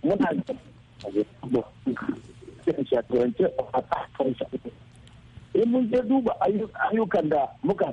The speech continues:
muka ba da kuɗi a yi su, in ba a yi ba sai mu dawo mu faɗa cewa to kuɗin da jiya muka bayar fa aikin da aka yi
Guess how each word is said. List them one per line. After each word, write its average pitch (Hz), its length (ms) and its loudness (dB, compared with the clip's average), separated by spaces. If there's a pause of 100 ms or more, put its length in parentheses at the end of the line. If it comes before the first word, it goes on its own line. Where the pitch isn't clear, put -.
(140)
muka 156 260 2
ba 135 180 2
da 151 100 0
kuɗi 139 440 2
a 120 100 0
yi - 180 2
su, - 380 -4
in 302 160 0
ba - 200 2
a 160 40 0
yi 156 120 0
ba 131 140 2 (720)
sai 226 180 4
mu 185 120 2
dawo 185 320 2 (100)
mu 170 80 0
faɗa 147 320 0
cewa 135 240 4
to 113 200 0 (220)
kuɗin 262 240 2
da 233 80 4
jiya 180 300 0
muka 170 220 0
bayar 131 320 2
fa 120 180 0 (560)
aikin 208 360 2
da 151 100 2
aka 160 160 0
yi 147 160 4